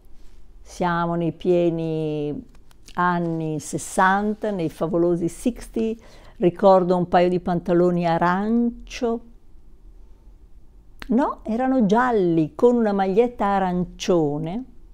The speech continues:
Ho sempre amato questi colori, anche se secondo me non mi stanno benissimo, ma ero talmente giovane, fresca, che mi stava bene tutto.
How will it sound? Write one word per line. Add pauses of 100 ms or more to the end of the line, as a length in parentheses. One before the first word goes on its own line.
(420)
Ho
sempre
amato
questi
colori,
anche
se
secondo
me
non
mi
stanno
benissimo,
ma
ero
talmente
giovane,
fresca, (760)
che
mi
stava
bene
tutto.